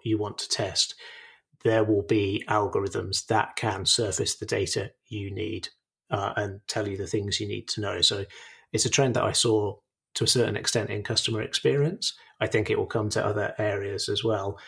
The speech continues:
This idea that there are automated, the automated generation of insights takes place. But not only that, as those insights are generated, you will build up a database of the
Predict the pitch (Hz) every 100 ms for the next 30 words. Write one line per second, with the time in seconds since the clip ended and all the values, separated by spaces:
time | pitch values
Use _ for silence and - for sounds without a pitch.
0 | - - - _ _ - 117 - 110 104
1 | 117 107 101 104 - 107 101 101 - _
2 | _ _ _ - 147 120 - 117 104 113
3 | 101 - - _ _ _ - 127 123 127
4 | 104 123 - - - 110 101 101 - 107
5 | - 107 - 117 113 110 98 110 - -
6 | 104 - - 98 - 113 - 123 123 110
7 | 98 107 - - _ _ _ _ 123 123
8 | - 117 110 110 95 104 101 107 - 120
9 | 113 101 95 - 107 95 - - _ -
10 | 104 98 110 107 - - - 101 - 107
11 | 101 - - 101 - -